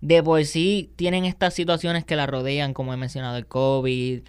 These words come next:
la situación del Coliseo Roberto Clemente con las cangrejeras de Santurce. Muchas situaciones, eh, inafortunadas que están ocurriendo y le, y cambian la perspectiva. La gente más se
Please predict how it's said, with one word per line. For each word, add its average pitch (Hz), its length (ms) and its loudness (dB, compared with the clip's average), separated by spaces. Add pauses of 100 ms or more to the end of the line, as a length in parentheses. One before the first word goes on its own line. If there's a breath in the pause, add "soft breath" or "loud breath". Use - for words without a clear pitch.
(180 loud breath)
la 143 100 -2
situación 135 380 -2
del 135 100 -4
Coliseo 135 340 -4
Roberto 131 240 -4
Clemente 127 380 -4
con 127 100 -6
las 127 120 -6
cangrejeras 127 540 -6
de 123 100 -8
Santurce. 123 1000 -8 (520 soft breath)
Muchas 143 280 -2
situaciones, 147 600 -2 (100)
eh, 113 500 -8
inafortunadas 120 760 -8 (480 soft breath)
que - 80 -8
están 120 220 -6
ocurriendo 131 600 -4
y 131 140 -4
le, 131 180 -4
y 127 480 -6 (400 soft breath)
cambian 170 540 0
la 165 120 2
perspectiva. 147 680 -4
La 127 80 0
gente 131 240 -6
más 160 160 -4
se 160 160 -2